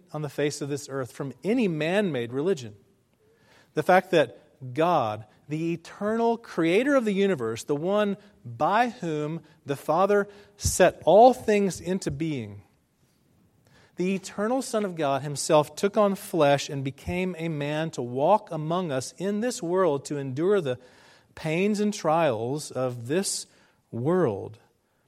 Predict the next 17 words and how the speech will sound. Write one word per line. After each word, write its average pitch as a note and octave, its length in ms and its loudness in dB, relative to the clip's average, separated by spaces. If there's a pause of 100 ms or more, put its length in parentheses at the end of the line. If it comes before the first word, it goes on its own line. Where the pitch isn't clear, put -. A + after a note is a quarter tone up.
(420)
That B2+ 380 0
God F3+ 420 0
became F3 600 -4
a D#3 100 -8
man D#3 480 -6
in D#3+ 200 -6
the D3+ 200 -6
incarnation F3+ 840 -6
is D3 180 -6
a C#3 60 0
remarkable C3+ 640 0
truth F#3+ 540 -4 (580)
of C#3 160 -4
Christianity. D#3 760 -4
And C#3+ 200 -6
what G3+ 260 -2
does G3 360 0